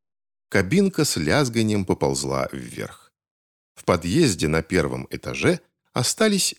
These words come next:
лишь консьержка и её кошка. Финч избавился от лифтёра не просто так. Его дело требовало осторожного подхода,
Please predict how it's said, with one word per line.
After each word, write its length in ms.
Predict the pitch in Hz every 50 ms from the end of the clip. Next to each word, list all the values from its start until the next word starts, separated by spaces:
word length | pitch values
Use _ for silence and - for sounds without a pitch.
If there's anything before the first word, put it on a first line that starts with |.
| -
лишь 220 | 101 107 101 - -
консьержка 760 | - 76 71 71 - - 104 143 165 - - - - 147 139 - _ _ _ -
и 80 | 196
её 360 | 190 156 135 98 71 73 78 -
кошка. 520 | - - - - - - - - - - _ _ _ _ _ _ _ _ _ _ _ _ _ _ _ _ _ _ _ _ _
Финч 400 | - - 120 131 131 113 - -
избавился 640 | - 98 87 78 98 98 95 92 87 82 - 78
от 100 | 73 -
лифтёра 520 | 76 73 - - - 80 78 82 85 - -
не 120 | 98 104 110
просто 400 | - - 175 165 - - - 107
так. 300 | - - - - _ _ _ _ _ _ _ _ _ _ _ _ _
Его 300 | - 90 92 85 85 87
дело 360 | 76 71 87 104 104 90 85
требовало 580 | - - 90 92 82 92 85 82 85 85 85 -
осторожного 800 | - 90 - - - 85 85 104 135 117 87 78 76 67 64 62
подхода, 540 | - - - - - 73 67 64 62 -